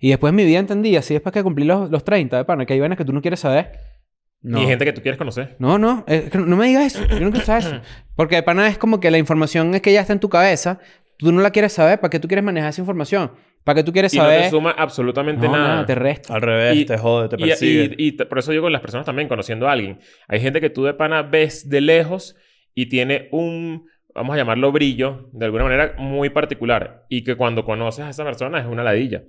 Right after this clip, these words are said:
Speaker 1: Mm.
Speaker 3: Y te, y no quieres, ¿sabes? Como que, "Coño, me arrepiento de haber conocido a ese weón", ¿sabes? Como que
Speaker 1: Yo, yo lo voy a
Speaker 3: Ay.
Speaker 1: compartir ahorita porque era una premisa que tenía para, para stand-up, pero no la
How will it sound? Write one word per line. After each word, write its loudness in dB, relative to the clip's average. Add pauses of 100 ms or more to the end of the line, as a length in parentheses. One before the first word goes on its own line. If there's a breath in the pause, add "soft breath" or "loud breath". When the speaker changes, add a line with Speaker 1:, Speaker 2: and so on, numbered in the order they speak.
(120)
Speaker 1:
Mm. -8 (260)
Speaker 3:
Y 0
te, 4
y -2
no -6
quieres, -2
¿sabes? 0
Como -4
que, -4
"Coño, -4
me -2
arrepiento -4
de 0
haber -2
conocido -6
a -12
ese -6
weón", -6
¿sabes? -4
Como -8
que -2
Speaker 1:
Yo, 2
yo 2
lo 4
voy 6
a 4
Speaker 3:
Ay. 0
Speaker 1:
compartir 0
ahorita 2
porque -2
era 2
una 0
premisa 0
que 0
tenía 0
para, 2
para 0
stand-up, -2
pero 2
no -2
la 0